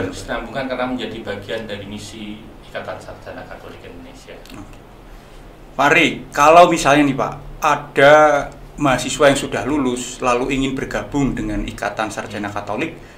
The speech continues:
Speaker 2: bagaimana caranya, Pak?
Speaker 1: Ya, eh, sejak Munas di Medan, terutama amanat,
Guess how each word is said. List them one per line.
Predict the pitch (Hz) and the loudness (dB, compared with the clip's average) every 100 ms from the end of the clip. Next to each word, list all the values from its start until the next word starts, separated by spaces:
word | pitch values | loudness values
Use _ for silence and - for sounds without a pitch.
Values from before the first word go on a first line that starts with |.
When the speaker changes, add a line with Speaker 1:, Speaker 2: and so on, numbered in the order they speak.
| - - - | -20 -20 -14
Speaker 2:
bagaimana | 117 - 139 139 135 127 | -12 -4 0 2 2 0
caranya, | 123 110 104 95 | -2 -2 -6 -8
Pak? | 92 - - - - - 107 | -8 -6 -6 -8 -18 -20 -10
Speaker 1:
Ya, | 95 - - - - - - - | -10 -10 -16 -20 -20 -20 -20 -10
eh, | 120 117 120 120 120 123 120 - - - - - - | -2 0 0 -2 -4 -4 -6 -8 -16 -18 -20 -20 -20
sejak | - 160 - - 127 127 - - | -10 -8 -8 0 2 2 -6 -16
Munas | 143 135 131 135 139 - - - - - - - - - - - - - - | -10 -6 -4 -2 -4 -6 -12 -14 -14 -16 -18 -20 -20 -20 -20 -20 -20 -20 -14
di | 117 113 110 107 110 110 - - - | -8 -8 -8 -10 -10 -12 -18 -20 -12
Medan, | 120 107 120 - - - - - - - - - - - - - - - - - - - - | -10 -8 -8 -10 -10 -16 -18 -20 -20 -20 -20 -20 -20 -20 -20 -20 -20 -20 -20 -20 -20 -20 -16
terutama | 107 107 110 123 113 | -12 -6 -4 -2 -2
amanat, | 107 113 120 120 | -2 -4 -4 -6